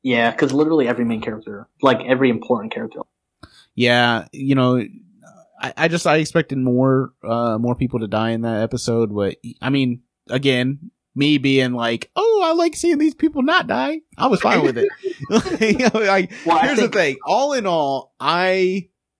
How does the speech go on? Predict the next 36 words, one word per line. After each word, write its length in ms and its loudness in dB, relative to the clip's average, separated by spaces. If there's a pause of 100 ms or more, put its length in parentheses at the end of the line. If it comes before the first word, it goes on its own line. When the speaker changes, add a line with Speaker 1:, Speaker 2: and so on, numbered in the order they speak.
(560)
Speaker 2:
I 420 2
really 320 0
like 240 -2
the 80 -8
show. 280 -4
Now, 280 0
if 160 -2
I 80 4
went 220 -2
back 200 0
and 140 -8
watched 240 -8
it 80 -2
again, 380 0
like 160 -2
we 100 -2
plan 320 -2
on 220 0
maybe 260 2
doing 340 0
here, 560 2
you 120 -4
know, 120 -2
doing 380 -2
seasons, 800 -2 (100)
uh, 320 0
you 100 -2
know, 60 2
breakdowns 640 2
Speaker 1:
Yeah. 60 4
Speaker 2:
of 120 0
seasons 500 0
more, 380 0
more 200 -2
or 60 2
less, 400 -4